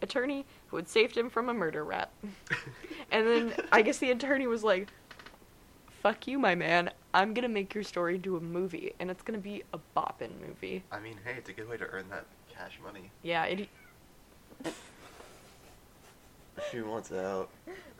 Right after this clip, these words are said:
Speaker 1: I want to love her. What was that
Speaker 2: Anyways.
Speaker 1: meow? She's like, "Meow."
Speaker 2: I, I don't know.
Speaker 1: She sounded like a dead duck.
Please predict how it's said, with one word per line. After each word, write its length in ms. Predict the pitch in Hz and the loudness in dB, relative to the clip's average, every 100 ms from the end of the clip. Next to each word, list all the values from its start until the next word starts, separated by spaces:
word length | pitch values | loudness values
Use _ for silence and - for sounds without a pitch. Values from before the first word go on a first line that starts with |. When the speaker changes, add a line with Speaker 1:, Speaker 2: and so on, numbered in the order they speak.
| - | -10
Speaker 1:
I 100 | 202 | -6
want 260 | 185 185 - | -4 -4 -6
to 100 | - | -8
love 260 | 175 175 175 - | -6 -6 -6 -6
her. 260 | 175 196 233 - - - - - - - - - - - - - - - - | -4 -4 -6 -18 -20 -20 -20 -20 -20 -20 -20 -20 -20 -20 -20 -20 -20 -20 -14
What 160 | - - | -6 -6
was 120 | - | -4
that 200 | - 196 196 | -2 -2 -2
Speaker 2:
Anyways. 220 | 196 185 | -6 -6
Speaker 1:
meow? 180 | 196 185 196 | -8 -10 -14
She's 140 | - 214 | -8 -6
like, 120 | 226 | -4
"Meow." 160 | 262 - 719 605 605 554 - - - - - - - - - - | 0 0 2 0 -2 -4 -10 -20 -20 -20 -20 -20 -18 -16 -18 -14
Speaker 2:
I, 140 | 113 107 - - - - | -10 -10 -12 -16 -14 -8
I 80 | 101 | -6
don't 180 | 85 92 | -6 -10
know. 180 | 87 92 | -10 -10
Speaker 1:
She 60 | |
sounded 280 | - 190 196 | -6 -6 -4
like 140 | 196 185 | -4 -4
a 40 | |
dead 320 | 175 170 170 | -6 -8 -8
duck. 320 | 165 165 - | -12 -14 -16